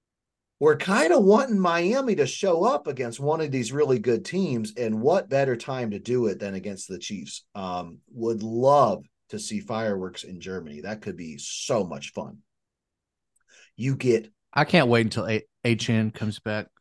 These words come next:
Speaker 1: <sighs>
Speaker 2: God.
Speaker 1: Fair. As a Mostert owner, don't want that, but it would,
Speaker 2: <laughs>
Speaker 1: it would help. The, the Mostert is looking a little sluggish as of late. He's an old
Speaker 2: In
Speaker 1: man.
Speaker 2: in my s-, in my nasty league, I'm playing Kenneth Walker and
Speaker 1: Ooh.
Speaker 2: Madison.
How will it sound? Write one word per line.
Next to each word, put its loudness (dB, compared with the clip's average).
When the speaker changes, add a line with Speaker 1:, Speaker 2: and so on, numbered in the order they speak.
Speaker 1:
<sighs> -20
Speaker 2:
God. -2
Speaker 1:
Fair. -8
As -8
a -2
Mostert 2
owner, 0
don't 0
want 0
that, 0
but -2
it 0
would, 4
Speaker 2:
<laughs> -20
Speaker 1:
it 4
would 8
help. 0
The, -2
the -6
Mostert 6
is 2
looking -4
a -6
little 2
sluggish 0
as -6
of -6
late. -8
He's -12
an -8
old 0
Speaker 2:
In 6
Speaker 1:
man. -10
Speaker 2:
in 2
my 6
s-, 0
in 4
my 6
nasty 4
league, 2
I'm 0
playing 0
Kenneth 4
Walker 4
and 4
Speaker 1:
Ooh. 4
Speaker 2:
Madison. 2